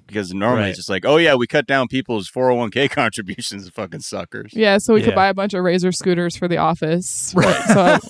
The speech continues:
Speaker 3: everyone could say they like being at work. <laughs>
Speaker 2: We got one
Speaker 1: Right.
Speaker 2: orange couch, which officially makes
Speaker 3: So
Speaker 2: it a fun workplace.
Speaker 3: Yeah, we
Speaker 2: Um,
Speaker 3: actually let people, if they don't want to, they don't have to sit at their desk. They can sit on an uncomfortable,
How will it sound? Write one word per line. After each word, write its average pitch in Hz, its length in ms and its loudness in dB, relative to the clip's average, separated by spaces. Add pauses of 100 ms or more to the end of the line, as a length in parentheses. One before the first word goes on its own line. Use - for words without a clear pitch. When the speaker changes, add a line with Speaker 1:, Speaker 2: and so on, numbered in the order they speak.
(100)
Speaker 3:
everyone 214 300 4
could 190 140 2
say 196 120 4
they 180 140 6
like 175 260 4
being 175 200 0
at 165 160 0
work. 170 320 2
<laughs> - 200 -4
Speaker 2:
We 151 120 4
got 147 220 4
one 151 280 4
Speaker 1:
Right. 160 80 0
Speaker 2:
orange 156 480 2
couch, - 640 -2
which 139 220 -2
officially 147 460 4
makes 160 280 4
Speaker 3:
So 147 60 2
Speaker 2:
it 139 140 0
a - 100 -4
fun 123 500 -2 (140)
workplace. 107 880 -6
Speaker 3:
Yeah, 196 220 4
we 196 120 2
Speaker 2:
Um, 208 80 4
Speaker 3:
actually 320 240 0
let 220 180 4
people, 240 220 2
if 208 80 0
they 190 100 0
don't 190 180 6
want 208 220 0
to, 247 100 2
they 196 80 4
don't 190 120 2 (100)
have 185 220 -4
to 311 80 -4
sit 226 140 0
at 175 100 0
their 165 100 0
desk. 160 260 -4
They 175 80 -2
can 180 120 -4
sit 180 180 0
on 170 160 0
an 170 100 -2
uncomfortable, 160 800 -2